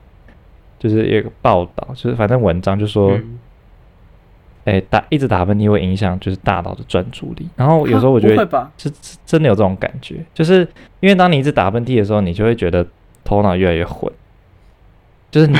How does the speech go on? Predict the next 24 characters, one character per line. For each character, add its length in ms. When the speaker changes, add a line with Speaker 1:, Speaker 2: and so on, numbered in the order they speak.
Speaker 1:
打 140
到 100
一 40
个 100
程 200
度 80
的 60
时 80
候， 60
Speaker 3:
<laughs> 40
Speaker 1:
它 20
感 120
觉 140
就 80
像 240
喝 200
醉 340
酒 300
一 60
样， 100
你 120
知 60
道 180
吗？ 120